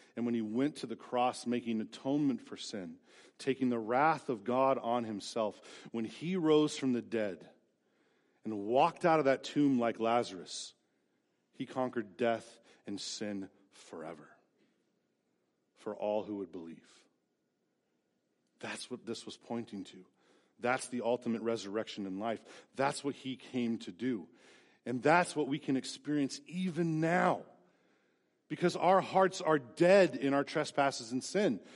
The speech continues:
They're hearts of stone. And the Holy Spirit can even resurrect our dead hearts within us, can give us hearts of flesh, can do a work of resurrection and life here and now. We can experience this now, not just in the end,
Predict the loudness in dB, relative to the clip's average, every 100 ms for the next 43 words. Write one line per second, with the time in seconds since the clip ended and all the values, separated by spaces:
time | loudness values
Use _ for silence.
0 | -20 -6 2 4 6 4 4 0 -4 -2
1 | 4 6 6 2 -8 -2 2 4 6 6
2 | 6 4 4 6 6 0 0 4 4 4
3 | 6 6 6 6 8 6 4 -12 -4 4
4 | 4 8 8 8 6 2 2 0 4 4
5 | 2 -8 -14 -20 -20 -20 0 2 6 8
6 | 8 8 4 4 4 4 0 -2 4 6
7 | 6 2 -10 -8 2 4 6 8 10 8
8 | 6 4 6 6 6 4 4 2 4 6
9 | 8 6 2 -14 -18 -16 4 8 10 10
10 | 10 8 6 4 0 6 4 4 0 4
11 | 6 6 4 0 6 6 8 6 2 -4
12 | 4 4 4 2 4 8 8 8 6 4